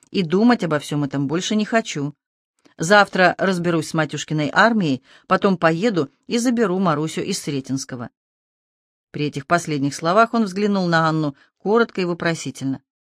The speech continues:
Она знала, какой вопрос стоит у него в глазах, но ещё не знала, как на этот вопрос ответить, а притворяться не хотела. В этом нельзя было притворяться.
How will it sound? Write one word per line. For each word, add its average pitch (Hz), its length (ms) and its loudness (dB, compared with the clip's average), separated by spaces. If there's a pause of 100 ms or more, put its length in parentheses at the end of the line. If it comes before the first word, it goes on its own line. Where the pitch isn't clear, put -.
(100)
Она 294 240 6
знала, 196 320 4
какой 190 280 -2
вопрос 180 420 -2
стоит 147 340 -4
у 175 60 -6
него 165 200 -2
в 165 60 -6
глазах, 156 500 -4 (360)
но 160 120 0
ещё 160 280 0
не 190 120 2
знала, 180 460 2 (380)
как 180 240 0
на 180 80 0
этот 175 220 -6
вопрос 180 340 -2
ответить, 185 500 -2 (160)
а 220 140 2
притворяться 147 580 -4
не 185 120 -2
хотела. 123 520 -8 (520)
В 165 120 -4
этом 208 300 2
нельзя 156 340 0
было 165 200 -2
притворяться. 180 760 -8